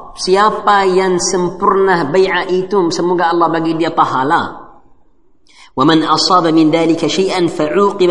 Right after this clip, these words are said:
في الدنيا فهو كفارة له. Dan siapa yang, yang apa? Kadang-kadang Ada salahan sini, salahan sana,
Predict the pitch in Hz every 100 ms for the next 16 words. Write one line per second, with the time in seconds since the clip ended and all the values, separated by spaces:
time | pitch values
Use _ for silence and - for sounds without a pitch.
0 | 170 147 147 226 233 202 175 175 175 180
1 | 226 269 262 262 185 110 - - - -
2 | _ _ _ _ _ 147 160 - 202 196
3 | - 190 180 180 180 180 - - - -
4 | _ _ _ _ _ 156 170 - 202 -
5 | - - - - _ _ _ _ _ -
6 | 165 185 170 175 196 214 208 - - -
7 | 147 156 185 - 175 170 170 160 175 170
8 | 170 170 165 156 156 185 208